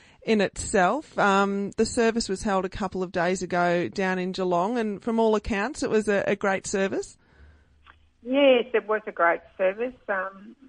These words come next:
Speaker 2: uh, you know, nice long service, and the family spoke beautifully of Joe. Uh, so that's a really nice sort of thing.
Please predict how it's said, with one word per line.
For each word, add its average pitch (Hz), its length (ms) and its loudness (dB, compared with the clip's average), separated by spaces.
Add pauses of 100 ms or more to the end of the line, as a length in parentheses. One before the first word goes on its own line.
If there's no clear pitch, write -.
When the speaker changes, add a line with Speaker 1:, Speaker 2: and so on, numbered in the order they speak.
Speaker 2:
uh, 190 440 -8
you 226 180 -20
know, 202 200 -14 (260)
nice 190 100 -8 (120)
long 180 100 -12 (160)
service, 202 300 -12 (100)
and 180 160 -16
the 180 160 -14
family 202 460 -12
spoke 170 200 0 (100)
beautifully 190 500 -12
of - 80 -16 (100)
Joe. 180 300 -2 (640)
Uh, 202 340 -8 (300)
so 214 300 -2 (220)
that's 240 140 -6 (220)
a 196 160 -16
really 185 260 -12
nice 165 300 -8 (180)
sort - 140 -20
of 180 80 -20 (120)
thing. 175 240 -14